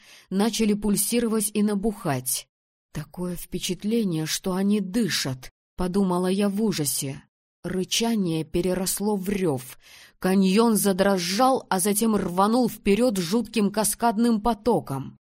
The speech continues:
Толпа на доках испуганно закричала, когда тьма двинулась к ним навстречу. Они все побежали, и я видела их страх,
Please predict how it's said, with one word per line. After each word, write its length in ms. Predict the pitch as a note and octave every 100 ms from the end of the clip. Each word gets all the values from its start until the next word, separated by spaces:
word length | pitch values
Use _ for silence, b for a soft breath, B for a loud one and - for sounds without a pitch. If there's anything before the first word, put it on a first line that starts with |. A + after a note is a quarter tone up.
| _ _
Толпа 460 | F#3 F#3 F3+ A#3 A3+
на 160 | G3
доках 460 | F#3+ A3+ B3 G3+ - -
испуганно 640 | G3+ - B3 A3 A3 G#3
закричала, 720 | G3+ G3+ G#3 G#3 G#3+ C4 A#3+ F3
когда 320 | G3 G3+ G#3
тьма 320 | G#3 A#3 B3+
двинулась 600 | G3 F#3+ A#3+ A3+ A3+ G#3+
к 60 | -
ним 220 | A3+ A3
навстречу. 840 | A3+ A3 - E3+ E3+ C3 - C#3+ - B B B
Они 240 | A3 A#3 B3+
все 240 | - C#4
побежали, 640 | C4 A3+ A#3 A3 D4 B3 D#3+
и 160 | -
я 220 | G#3 G#3+
видела 420 | A#3 C4+ G3+ A#3 A#3+
их 260 | A#3+ G#3
страх, 580 | G#3 - A3+ F3 D3 -